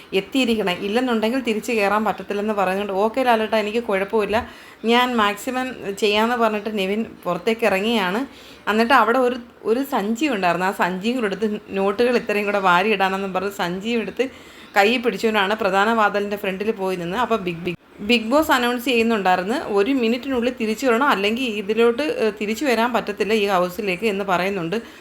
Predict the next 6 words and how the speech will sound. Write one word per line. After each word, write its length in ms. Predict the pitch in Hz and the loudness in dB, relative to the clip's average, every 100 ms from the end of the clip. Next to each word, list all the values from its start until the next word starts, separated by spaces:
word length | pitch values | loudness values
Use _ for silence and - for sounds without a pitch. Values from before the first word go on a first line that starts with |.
| - 196 | -6 0
ബസർ 340 | 220 226 311 | 2 4 2
അടിച്ചത് 520 | 254 240 240 247 269 | 2 0 -2 0 0
നെവിൻ 340 | 208 196 262 277 - - - - | 0 0 -2 -4 -14 -20 -20 -8
ചാടി 600 | - 196 214 254 285 285 | 2 2 4 2 2 2
ആ 300 | 247 226 254 277 - - - 220 | 2 2 2 -2 -10 -20 -4 4
കാറിൻ്റെ 440 | 202 220 277 | 6 6 4